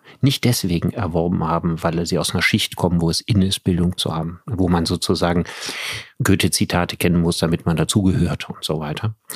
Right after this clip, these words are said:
sondern Leute, die aus echter Neugier, echtem Wissenshunger,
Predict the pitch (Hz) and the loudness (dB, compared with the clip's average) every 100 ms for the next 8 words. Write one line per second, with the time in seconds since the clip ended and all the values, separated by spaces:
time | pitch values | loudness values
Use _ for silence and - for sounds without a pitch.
0 | - - - 101 95 85 92 110 98 95 | -16 -8 0 2 2 2 0 0 -2 0
1 | - - - - 127 - 127 107 98 98 | -2 -8 -6 -2 0 2 2 4 2 2
2 | 98 117 131 _ _ _ - 127 - 117 | 0 0 -2 _ _ _ 0 0 2 0
3 | 95 92 85 - - 82 127 | 2 0 -2 0 -2 -2 -2